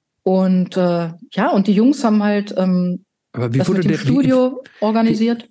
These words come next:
Speaker 2: ja,
Speaker 1: Mhm.
Speaker 2: aber wie, wie, ähm, wie lief denn der Vertrieb? Denn so Tausende von Platten, die muss man ja auch erstmal unter das Volk bringen,
Speaker 1: Ja, das
Speaker 2: äh,
Speaker 1: wurde
Speaker 2: gerade
Speaker 1: alles
Speaker 2: und
Speaker 1: verschickt von zu Hause aus. Also so fing's an.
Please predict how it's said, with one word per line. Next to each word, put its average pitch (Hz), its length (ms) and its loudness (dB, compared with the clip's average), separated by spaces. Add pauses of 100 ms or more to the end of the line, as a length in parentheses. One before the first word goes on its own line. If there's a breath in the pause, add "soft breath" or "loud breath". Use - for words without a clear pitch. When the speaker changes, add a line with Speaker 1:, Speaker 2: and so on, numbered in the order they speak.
(140)
Speaker 2:
ja, 147 60 0
Speaker 1:
Mhm. 143 80 2
Speaker 2:
aber 139 260 -2
wie, 143 180 0
wie, 139 280 -2 (100)
ähm, 135 400 -2
wie 139 60 0
lief 135 220 -2
denn 175 120 -4
der 143 120 -2
Vertrieb? - 580 -4
Denn 143 180 0
so 143 120 -4
Tausende 196 500 0
von 135 180 -4
Platten, 170 300 -4
die 156 80 2
muss 170 180 0
man 165 120 0
ja 143 60 0
auch 143 100 -4
erstmal 151 300 -2
unter 143 220 -2
das 123 160 -6
Volk - 300 -6
bringen, 127 420 -2
Speaker 1:
Ja, - 120 0
das 269 160 -2
Speaker 2:
äh, - 20 -2
Speaker 1:
wurde 240 100 2
Speaker 2:
gerade 143 140 -2
Speaker 1:
alles 240 160 0
Speaker 2:
und 170 80 -2
Speaker 1:
verschickt 294 400 -4
von 226 160 2
zu 226 140 -2
Hause 220 320 0
aus. 156 260 -4
Also 190 180 0
so 226 120 2
fing's 214 280 0
an. 165 400 -4